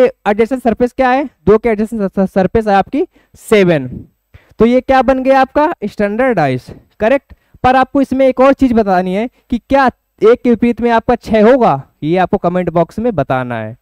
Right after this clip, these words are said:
या कुछ जो, जो अपने ऑथेंट से आप सोच पाए, हाँ, क्वेश्चन mind या सब क्वेश्चन mind से, चेतन अवचेतन मन से,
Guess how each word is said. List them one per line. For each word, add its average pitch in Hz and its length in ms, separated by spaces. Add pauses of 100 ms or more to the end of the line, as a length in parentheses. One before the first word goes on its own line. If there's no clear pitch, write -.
(280)
या 208 140
कुछ - 360
जो, 226 220
जो 226 280
अपने 247 220
ऑथेंट 220 320
से 226 120
आप 220 160
सोच 185 320
पाए, 233 300 (480)
हाँ, 233 240 (300)
क्वेश्चन 190 360
mind 220 240
या 214 80
सब 202 180
क्वेश्चन 208 360
mind 202 240
से, 233 200 (760)
चेतन 190 340
अवचेतन 208 460
मन 196 180
से, 254 200